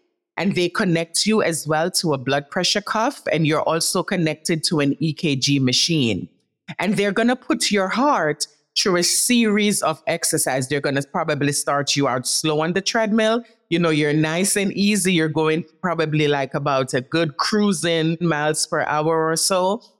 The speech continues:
Then all of a sudden now, they go from three point five and they may take you up to five.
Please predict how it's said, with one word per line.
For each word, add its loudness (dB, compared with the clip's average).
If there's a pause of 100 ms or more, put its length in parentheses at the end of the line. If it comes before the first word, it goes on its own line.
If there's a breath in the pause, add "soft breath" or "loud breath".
(120)
Then 0
all 2
of -2
a 0
sudden 0
now, 0 (280 soft breath)
they 0
go 0
from 0
three -2
point -2
five -2
and 0
they 0
may 2
take -2
you 2
up -4
to -2
five. -2